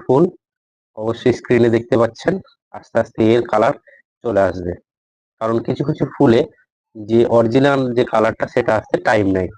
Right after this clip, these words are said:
প্রথমে সাদা হয়ে আসছে, তারপর আস্তে আস্তে ওর নিজস্ব কালারে চলে আসবে। তো লিপস্টিক খুব ভালো আইডি, খুব সুন্দর ফুল, দেখতে খুব ভালো লাগে। আপনারা লিপস্টিকও নিতে পারেন আমার কাছ থেকে। অনেকে যারা বাড়ি আসতে পারবেন না হয়তো, উম, সময়ের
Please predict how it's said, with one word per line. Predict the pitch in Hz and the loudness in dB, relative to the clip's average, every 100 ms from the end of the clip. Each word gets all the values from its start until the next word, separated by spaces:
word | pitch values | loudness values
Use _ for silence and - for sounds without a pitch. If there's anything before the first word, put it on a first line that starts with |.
| _ | _
প্রথমে | - 120 123 | -14 -4 -4
সাদা | 120 117 107 113 | -2 -2 0 0
হয়ে | 127 131 | 2 0
আসছে, | - - | 0 -4
তারপর | 175 120 - 107 | 0 -2 0 0
আস্তে | - - | 0 -2
আস্তে | 104 - 107 | -4 0 2
ওর | 131 170 - _ _ _ | 2 0 -8 _ _ _
নিজস্ব | 107 101 104 - | -8 -6 -6 -6
কালারে | 95 98 107 143 | -2 0 0 0
চলে | - 92 | 0 0
আসবে। | 85 90 87 _ | -2 -10 -12 _
তো | 107 | -10
লিপস্টিক | 101 113 113 143 | -4 -4 -2 -4
খুব | 147 139 113 | -2 -6 -2
ভালো | 110 123 | 0 4
আইডি, | 131 131 165 190 _ _ _ _ _ _ - | 4 4 2 0 _ _ _ _ _ _ -12
খুব | 131 | -10
সুন্দর | - 120 127 143 - | -2 2 4 2 0
ফুল, | 139 175 190 - 117 | 2 2 0 -4 -2
দেখতে | 117 - | -2 -2
খুব | 117 135 | -2 -2
ভালো | 110 113 120 | 0 2 4
লাগে। | 123 165 175 _ _ _ _ | 2 0 -4 _ _ _ _
আপনারা | 104 - 110 107 | -4 0 0 2
লিপস্টিকও | 107 - - 143 160 160 127 | 0 -4 -6 0 0 2 2
নিতে | 110 104 | 2 2
পারেন | 101 104 | 2 2
আমার | 117 95 95 | 0 0 -2
কাছ | - - | -4 -8
থেকে। | - - | -16 -8
অনেকে | 143 156 170 | -6 -4 0
যারা | 175 160 | 2 2
বাড়ি | 127 131 151 | 2 4 2
আসতে | 143 151 | 0 -2
পারবেন | 143 139 139 139 | 0 2 2 2
না | 139 | 2
হয়তো, | 131 127 143 143 131 | 0 2 4 4 4
উম, | 120 113 110 | 2 2 0
সময়ের | - 117 120 127 | 0 0 2 0